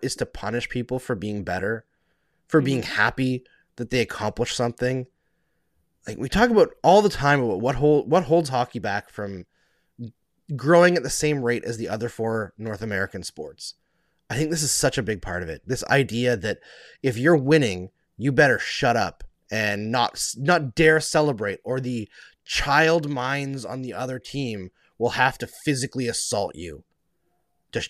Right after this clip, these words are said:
Speaker 1: to stop you from being happy, 'cause that's not the professional way. Like, man, can't we just have fun?
Speaker 2: Yeah.
Speaker 1: In this
Speaker 2: Yeah.
Speaker 1: sport? Like, are we really so against having fun?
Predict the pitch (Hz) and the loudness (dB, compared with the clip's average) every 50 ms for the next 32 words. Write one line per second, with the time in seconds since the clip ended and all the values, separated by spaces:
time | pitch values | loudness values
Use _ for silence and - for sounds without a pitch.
0 | - - 117 - - - - - 175 165 - - 156 135 - 139 131 107 123 123 | -10 -8 -6 -4 -4 0 2 4 4 4 4 2 -2 -2 -2 -4 -4 -2 -2 -4
1 | 117 107 90 107 110 104 107 - 85 76 - 107 104 143 185 175 - - 165 160 | -4 -4 -4 -4 -4 -4 -4 -6 -10 -12 -10 -10 2 4 4 4 4 0 -4 -4
2 | - - 135 - 127 117 - 120 113 110 - - 101 90 90 95 98 92 87 82 | -4 -4 -8 -8 -10 -10 -8 -8 -8 -8 -8 -12 -12 -12 -10 -10 -8 -8 -8 -10
3 | 78 - _ _ _ _ _ _ _ _ _ _ 139 127 82 - _ _ _ _ | -12 -14 _ _ _ _ _ _ _ _ _ _ -14 -14 -14 -16 _ _ _ _
4 | _ _ _ _ _ _ _ _ _ - - 196 208 180 151 - - 175 202 156 | _ _ _ _ _ _ _ _ _ -10 -6 -4 -4 -4 -4 -6 -4 -4 -2 -2
5 | 226 254 196 233 - - - 190 190 170 - - - 120 113 123 175 247 311 - | -2 2 2 2 2 2 0 -2 -2 -2 -4 -6 -4 -2 0 0 0 0 -2 -6
6 | _ _ _ _ _ _ _ - 220 269 370 427 440 359 220 170 165 160 - _ | _ _ _ _ _ _ _ -4 0 4 6 8 6 6 4 0 -6 -10 -18 _
7 | _ _ _ _ _ _ _ 185 190 226 285 339 285 208 156 151 160 208 294 294 | _ _ _ _ _ _ _ 4 8 10 10 10 10 8 8 8 6 6 6 4
8 | - - 196 196 185 - _ _ _ _ - 175 190 208 180 160 190 226 262 294 | 0 -2 -6 -6 -6 -8 _ _ _ _ -4 -2 0 0 0 0 2 2 2 2
9 | 262 - - - 185 175 202 226 208 208 156 165 190 220 - - 185 165 170 190 | 0 -2 -2 -2 0 2 2 2 2 0 -2 -6 -6 -6 -6 -6 -6 -6 -4 -6
10 | 202 190 - - 135 170 240 320 359 | -8 -8 -6 -4 -2 -2 -2 -2 -4